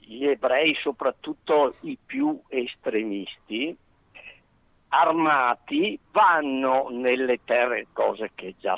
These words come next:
sappiamo questa, che vanno nelle terre che, eh, dovrebbero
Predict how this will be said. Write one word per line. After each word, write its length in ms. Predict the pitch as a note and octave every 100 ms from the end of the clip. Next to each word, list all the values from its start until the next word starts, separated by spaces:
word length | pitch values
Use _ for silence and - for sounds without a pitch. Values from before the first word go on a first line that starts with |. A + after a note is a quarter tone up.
| -
sappiamo 760 | - _ C#3+ D#3+ D#3+ C3+ A2 _ -
questa, 480 | - C#3 A#2+ - F#2+ - _
che 140 | - A3
vanno 520 | D#3+ D3 B2 A#2+ A2
nelle 400 | A#2 C3+ C3+ C3
terre 680 | - C#3 C#3 B2+ A#2+ A2 G#2 _
che, 440 | C3+ B2 A2+ F2+ _ _
eh, 180 | - A#2
dovrebbero 960 | - A2+ A2 B2+ B2 B2+ B2 A#2 A2+